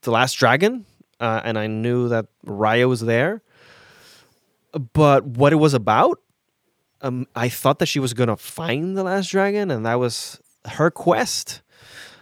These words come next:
But that was it. And then after something happens in the movie, we start getting this slangy type of dialogue.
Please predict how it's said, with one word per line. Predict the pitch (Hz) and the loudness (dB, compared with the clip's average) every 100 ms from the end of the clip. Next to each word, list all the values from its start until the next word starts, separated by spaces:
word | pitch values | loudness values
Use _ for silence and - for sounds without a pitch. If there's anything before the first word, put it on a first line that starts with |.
| _ | _
But | 135 139 | -4 2
that | 185 | 6
was | 202 151 | 6 6
it. | 226 - _ _ _ _ _ _ _ _ _ | 6 2 _ _ _ _ _ _ _ _ _
And | 165 175 | -4 2
then | 185 180 170 165 _ _ _ _ _ _ _ _ _ _ _ _ _ _ _ _ _ - | 4 4 2 -2 _ _ _ _ _ _ _ _ _ _ _ _ _ _ _ _ _ -6
after | 147 156 - 190 | -4 -4 -2 0
something | 165 185 180 196 165 | 0 -2 0 2 2
happens | 165 175 165 | 2 0 -2
in | 156 | 0
the | 147 | -2
movie, | 135 175 180 | 0 0 2
we | 131 131 | 0 -2
start | - 156 139 | -2 -4 0
getting | 139 151 139 | 2 2 0
this | 120 110 - | -2 -4 -4
slangy | - - 135 147 156 143 127 117 - _ _ _ _ _ - | -6 -4 0 0 0 -2 -2 -4 -10 _ _ _ _ _ -8
type | 147 147 | -6 -2
of | 143 120 - - - | -2 -2 -14 -20 -6
dialogue. | 101 123 156 208 233 | -2 0 0 0 -4